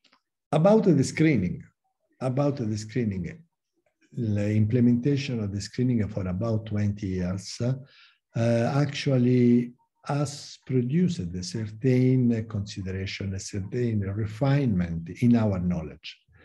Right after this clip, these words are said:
I just want to mention this very relevant paper of the author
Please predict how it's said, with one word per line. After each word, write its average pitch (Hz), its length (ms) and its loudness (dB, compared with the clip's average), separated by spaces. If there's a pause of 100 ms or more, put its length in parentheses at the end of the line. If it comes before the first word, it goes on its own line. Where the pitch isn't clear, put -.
(460)
I 120 60 2
just 156 320 2
want 139 360 2
to 127 120 4
mention 123 680 4
this 135 560 0 (420)
very 104 400 -2
relevant 95 560 -2
paper 120 560 -4
of 104 140 -4
the 113 120 0
author 135 360 2